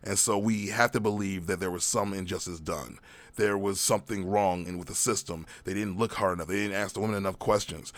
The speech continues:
But my thing is that when there's that, that many women, when there's that much smoke, there's gotta be a, even a little bit of fire, you know? Uh, it, it has to be. But then when I watch him, you know, come out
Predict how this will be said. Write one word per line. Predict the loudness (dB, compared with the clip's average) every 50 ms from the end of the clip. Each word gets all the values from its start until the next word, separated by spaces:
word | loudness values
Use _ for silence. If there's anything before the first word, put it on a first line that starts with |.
| -16 -8 -4
But | 2 4
my | 6 6 6
thing | 6 4 4 4
is | 2 0
that | 0 0
when | 2 2
there's | 2 0 0 0
that, | 0 0 2 4
that | 4 6 6
many | 6 4 4
women, | 4 2 2 0 -2 -6 -12 -18 _ _ _ _ _ _ _ _ _ _ _ _ _ _ -20 -20 _ 0
when | 0 0
there's | 4 6
that | 6 6 8
much | 6 6 6 4
smoke, | 4 4 4 2 2 0 -4 -12 -18 _ _ _ _
there's | -4 -2 4 8
gotta | 10 10 10 10
be | 10 8
a, | 8 6
even | 2 2 4 4
a | 4 8
little | 10 10 10 10
bit | 10 6
of | 4 4
fire, | 4 2 2 2 0 -6 -12 -18 -20 _ _ _ _ _ -8
you | -4
know? | -2 0 0 0 -2 -4 -12 -20 _ _ _ _ _ _ -6
Uh, | -6
it, | -6 -6 -8 -8 -8
it | -6 -4 0
has | 4 6 6 6 6
to | 4 -2
be. | -8 -10 -14 -18 _ _ -20 _ _ _
But | 4 6 8
then | 10 10
when | 10 10
I | 10
watch | 8 10 8 8 8 6 4
him, | 4 6 6 6 4
you | 4 4
know, | 4 2 2 0 -4 -8 _ -2
come | 0 2 2
out | 4 4 4 2 0